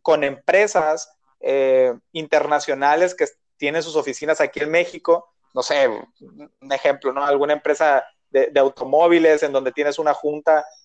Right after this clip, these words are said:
eh, con una persona de Estados Unidos o de China o de Japón.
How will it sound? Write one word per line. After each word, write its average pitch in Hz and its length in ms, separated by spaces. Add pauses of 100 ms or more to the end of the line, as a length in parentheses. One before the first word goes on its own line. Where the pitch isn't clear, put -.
(100)
eh, 131 280
con 143 180
una 151 200
persona 139 300
de 139 60
Estados 139 280
Unidos 170 640
o 139 40
de 123 140
China 165 560
o 147 60
de 139 80
Japón. 165 460